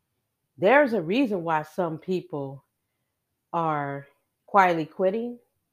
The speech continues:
'cause maybe they don't, they feel like they're not appreciated, or people are leaving without giving a two-week notice. I don't suggest it, but some people have done that. And then people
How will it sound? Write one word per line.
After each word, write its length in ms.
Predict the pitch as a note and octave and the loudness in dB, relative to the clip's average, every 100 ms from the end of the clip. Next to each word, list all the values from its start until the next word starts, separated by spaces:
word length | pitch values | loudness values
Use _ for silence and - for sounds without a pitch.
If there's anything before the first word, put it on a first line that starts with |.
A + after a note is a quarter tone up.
| _ _ _ _ _ _ _ - | _ _ _ _ _ _ _ -8
'cause 280 | D3+ C#3 | -6 -6
maybe 240 | D3+ C#3+ E3+ | -6 -4 0
they 120 | E3+ | 0
don't, 220 | F3+ F3+ | 0 -4
they 140 | F3 D#3 | -8 -6
feel 200 | - D#3 | -4 -2
like 300 | D#3+ D#3+ D#3 - | -2 -2 -6 -20
they're 440 | C3 C#3+ D3+ D#3 | -18 -8 -4 -2
not 320 | D#3+ D#3 D#3 - | -2 -4 -6 -10
appreciated, 840 | D#3+ _ - F3 F3 F3+ F#3+ G3+ _ _ _ _ _ | -14 _ -4 -4 -2 0 0 -4 _ _ _ _ _
or 300 | F3+ E3+ D#3+ | 2 4 2
people 340 | D#3 F#3+ F3 D#3+ | 0 -2 0 0
are 80 | C#3+ | 0
leaving 600 | C3+ D#3+ F#3+ G#3 G#3+ F#3+ | 0 -2 -2 -2 -4 -4
without 380 | F#3 F3+ F3+ | 0 2 2
giving 220 | E3 F3+ E3+ | 2 -2 -2
a 80 | D#3 | -6
two-week 400 | F#3+ F3+ F#3+ F3 | -6 -6 -6 -4
notice. 440 | F3 G#3+ A#3+ - _ | -4 -2 -4 -8 _
I 120 | D#3 E3+ | -4 -2
don't 320 | F3+ F3+ - | -2 -4 -10
suggest 640 | - D3 C3+ C#3+ F#3 - | -8 -8 -4 -4 -4 -4
it, 200 | B3 A3 | -6 -4
but 240 | D#3 D3 C#3+ | -6 -6 -6
some 200 | D#3+ D3 | -8 -6
people 260 | F3 E3 E3 | -6 -4 -6
have 260 | C#3+ C3 | -6 -6
done 260 | D3+ D3 F3 | -6 -4 -4
that. 260 | G#3+ C4 _ _ _ _ _ _ _ _ _ _ _ _ _ _ | -6 -8 _ _ _ _ _ _ _ _ _ _ _ _ _ _
And 160 | F#3+ F3 | 0 4
then 180 | F3 F3 | 4 2
people 640 | F3+ D#3+ F3 F3 F#3 | -2 -2 0 0 -2